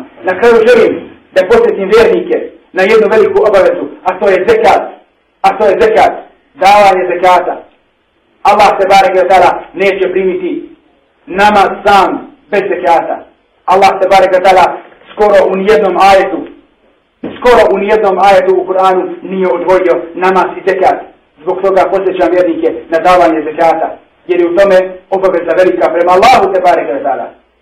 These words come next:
Druga stvar jeste sadakatul fitr, koji je obaveza svakom muslimanu da ga da prije Bajrama.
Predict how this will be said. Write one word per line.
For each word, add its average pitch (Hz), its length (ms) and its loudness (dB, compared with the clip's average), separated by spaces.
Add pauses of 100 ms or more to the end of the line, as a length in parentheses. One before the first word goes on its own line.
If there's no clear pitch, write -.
(360)
Druga 226 240 2
stvar 208 280 2
jeste - 280 2 (220)
sadakatul 185 560 0
fitr, 240 240 -4 (720)
koji 208 140 2
je 233 120 4
obaveza 240 440 4
svakom - 360 2
muslimanu 233 480 0
da 208 140 2
ga 202 180 4
da 240 200 4
prije 233 260 0
Bajrama. 208 400 2